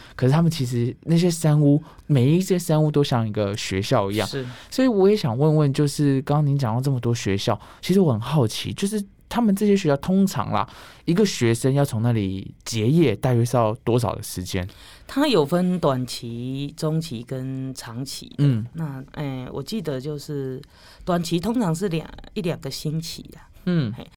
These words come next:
Speaker 2: 那中期
Speaker 1: 就是住在上面两个星期，
Speaker 2: 对，就住在上面，
Speaker 1: 是。
Speaker 2: 对。然后中期的话，可能就是个把月的，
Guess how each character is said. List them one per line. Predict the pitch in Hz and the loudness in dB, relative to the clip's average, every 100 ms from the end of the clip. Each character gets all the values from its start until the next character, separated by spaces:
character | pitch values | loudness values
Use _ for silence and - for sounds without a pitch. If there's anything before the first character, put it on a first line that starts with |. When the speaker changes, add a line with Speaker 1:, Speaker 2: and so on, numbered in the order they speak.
| _ | _
Speaker 2:
那 | 214 | -2
中 | 214 220 | 2 4
期 | 233 | 4
Speaker 1:
就 | 196 | 4
是 | |
住 | |
在 | 175 | 4
上 | 147 139 | 4 2
面 | 120 117 101 | 2 2 2
两 | |
个 | 104 170 | 2 2
星 | |
期， | 170 | 2
Speaker 2:
对， | |
就 | 165 | 0
住 | |
在 | 160 | 2
上 | 135 135 | 2 2
面， | 139 120 | -2 -4
Speaker 1:
是。 | 120 - | -8 -6
Speaker 2:
对。 | 127 117 - - - - | -6 -6 -16 -20 -20 -8
然 | 175 185 | -6 -2
后 | 233 226 208 185 | 0 4 4 2
中 | 165 220 220 | 0 0 0
期 | - 135 | -2 -2
的 | 147 | -2
话， | 175 175 | -2 -2
可 | 160 139 | -4 -6
能 | 127 | -8
就 | 139 156 | -4 -4
是 | 147 147 | -4 -6
个 | 165 | -4
把 | 185 - | -4 -4
月 | 135 143 | -2 0
的， | 113 | 0